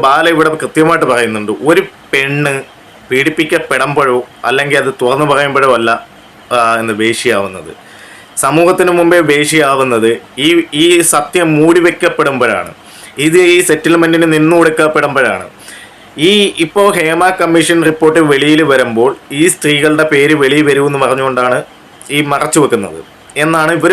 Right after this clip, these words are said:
പറയുന്നത്. നേരെ മറിച്ചല്ല. ഇത് ഈ പറയുന്ന നടന്മാരുടെ കയ്യിൽ നിന്ന് പണം ഊറ്റാനുള്ള പരിപാടി തന്നെയാണ്. ഇല്ലെങ്കിൽ ഹേമ കമ്മീഷൻ റിപ്പോർട്ട് എന്തുകൊണ്ട്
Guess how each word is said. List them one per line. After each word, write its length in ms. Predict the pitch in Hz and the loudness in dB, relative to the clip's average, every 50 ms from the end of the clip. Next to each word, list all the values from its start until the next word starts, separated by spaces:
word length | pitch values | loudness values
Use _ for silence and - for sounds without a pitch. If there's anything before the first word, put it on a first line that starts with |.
| 180 165 | 2 2
പറയുന്നത്. 380 | 156 143 131 120 113 101 92 90 82 - - - - - - - - - - - 139 | 2 0 0 -2 -4 -6 -8 -8 -12 -16 -20 -20 -20 -20 -20 -20 -20 -20 -16 -6 -2
നേരെ 200 | 165 185 190 190 185 185 | -2 0 2 0 0 0
മറിച്ചല്ല. 460 | 170 156 160 - 156 135 131 127 113 90 - - - - - - - - - - - - - - - - - - 147 165 | 0 -2 0 -2 -2 0 0 -2 -2 -2 -4 -8 -20 -20 -20 -20 -20 -20 -20 -20 -20 -20 -20 -20 -20 -20 -12 -2 0 0
ഇത് 180 | 185 - 196 190 196 202 202 - - - - 147 | 2 2 2 2 0 -2 -4 -8 -18 -8 0 2
ഈ 20 | 165 185 196 196 | 2 2 2 2
പറയുന്ന 300 | 180 175 170 165 160 156 151 147 | 0 0 0 0 0 0 0 0
നടന്മാരുടെ 460 | 143 139 147 151 156 160 - - 156 147 | 0 0 0 0 2 0 0 0 0 0
കയ്യിൽ 180 | 143 139 131 135 | 0 0 -2 -2
നിന്ന് 140 | 135 139 143 139 | -2 -4 -4 -2
പണം 200 | 135 127 131 135 139 135 | -2 -2 -2 -2 -2 -4
ഊറ്റാനുള്ള 460 | 131 - 143 135 131 127 123 123 131 131 131 - | -4 -2 -2 -2 0 0 0 0 0 0 0 -2
പരിപാടി 400 | 120 117 123 127 131 131 131 135 - - - - | 0 2 2 2 2 2 0 -2 -4 -8 -6 -4
തന്നെയാണ്. 520 | 127 - 151 165 185 190 165 127 104 90 80 - - - - - - - - - - - - - - - - - - 127 | -2 0 0 0 0 0 0 -2 -4 -8 -12 -18 -20 -20 -20 -20 -20 -20 -20 -20 -20 -20 -20 -20 -20 -20 -20 -8 -4 -2
ഇല്ലെങ്കിൽ 280 | 139 143 151 156 160 165 165 | 0 0 0 0 0 0 0
ഹേമ 260 | 156 156 156 156 165 156 151 | 0 0 2 0 0 0 0
കമ്മീഷൻ 360 | 160 160 160 160 156 156 156 156 156 | 0 0 0 0 0 0 0 0 0
റിപ്പോർട്ട് 260 | 156 156 160 151 156 151 | 0 0 0 0 0 0
എന്തുകൊണ്ട് 440 | 147 151 151 156 175 165 170 165 160 | 2 0 2 2 4 4 4 2 2